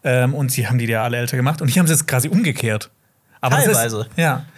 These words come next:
Speaker 1: Aber ich find's gut. Ich find's auch gut, weil es halt einfach so
Speaker 2: Ja.
Speaker 1: Dramaturg-, also Drama erzeugt.
Speaker 2: Absolut, ja.
Speaker 1: Und weißt du was? Das ist mir dann wie ein Geistesblitz gekommen. Weißt du, was Viserys ist quasi?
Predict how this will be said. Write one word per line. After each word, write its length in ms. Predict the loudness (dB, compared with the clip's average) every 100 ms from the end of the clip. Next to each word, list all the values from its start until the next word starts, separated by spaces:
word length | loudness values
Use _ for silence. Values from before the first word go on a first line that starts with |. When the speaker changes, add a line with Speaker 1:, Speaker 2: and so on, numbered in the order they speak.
| -4
Speaker 1:
Aber 140 | 0
ich 80 | 0
find's 200 | 0 -2
gut. 220 | -2 -2
Ich 100 | -2
find's 140 | -2 -2
auch 180 | -2 -2
gut, 180 | -2
weil 80 | -2
es 80 | 0
halt 100 | 0
einfach 260 | 0 -2 -2
so 380 | -2 0 -2 -6 -6
Speaker 2:
Ja. 160 | -6 -8 -18 -18 -20 _ -10
Speaker 1:
Dramaturg-, 680 | -2 0 2 0 -2 -2 0
also 160 | -2
Drama 420 | 0 0 2 2
erzeugt. 500 | 0 -2 -2 -2 -2 -8
Speaker 2:
Absolut, 420 | -4 -4 -4 -4
ja. 80 | -2
Speaker 1:
Und 120 | 0
weißt 280 | 2 2 2
du 60 |
was? 300 | 2 0 -2 -8 _ _ _ _ -20 -20 _ _
Das 180 | -2 0
ist 140 | 2 2
mir 100 | 4
dann 220 | 2 2
wie 100 | 2
ein 60 | 2
Geistesblitz 580 | 2 0 -2 -2 -4
gekommen. 420 | -6 -4 -2 -2 -2
Weißt 320 | 0 0 0 -2
du, 280 | -6 -10 -6
was 280 | -2 -2 0
Viserys 440 | 0 2 2 0
ist 220 | 0 -2 -2
quasi? 420 | -2 -2 -4